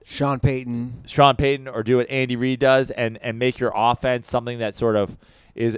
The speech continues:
Speaker 2: is a well-oiled machine. But at some point also, the defensive backs are running backwards and your receivers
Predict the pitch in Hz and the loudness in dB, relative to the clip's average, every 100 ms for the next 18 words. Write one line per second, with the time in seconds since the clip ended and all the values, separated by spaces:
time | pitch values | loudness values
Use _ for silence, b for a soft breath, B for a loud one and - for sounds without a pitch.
0 | - 113 107 101 123 127 - 123 123 120 | -4 0 0 4 4 4 4 2 2 0
1 | 113 104 127 139 143 b b - 143 151 | -6 -10 -8 -10 -14 b b -2 0 0
2 | 175 170 170 185 190 - 107 131 147 175 | 0 -2 -2 -4 -4 -2 4 4 4 2
3 | 175 185 175 _ _ b b b b b | 4 2 -2 _ _ b b b b b
4 | b b _ - - 117 151 147 139 - | b b _ -20 -4 6 10 10 8 2
5 | - 127 165 180 220 190 143 139 170 - | -4 0 2 4 2 4 4 4 2 -6
6 | - - _ _ - 127 131 127 107 104 | -14 -14 _ _ 4 4 4 0 -2 -2
7 | 90 - 85 71 - - _ _ _ _ | -2 -6 -12 -12 -16 -18 _ _ _ _
8 | - 127 131 120 110 160 175 196 208 190 | -10 2 4 4 0 -2 0 2 2 0